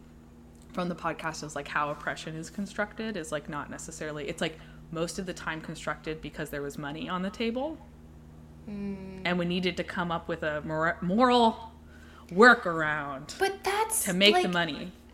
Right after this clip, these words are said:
Speaker 2: I guess I just, I mean, <sighs>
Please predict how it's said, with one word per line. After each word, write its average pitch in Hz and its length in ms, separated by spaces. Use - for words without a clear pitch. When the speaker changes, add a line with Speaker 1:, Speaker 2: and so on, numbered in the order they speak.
Speaker 2:
I 349 140
guess 392 260
I 403 100
just, 403 320
I 330 80
mean, 349 420
<sighs> - 60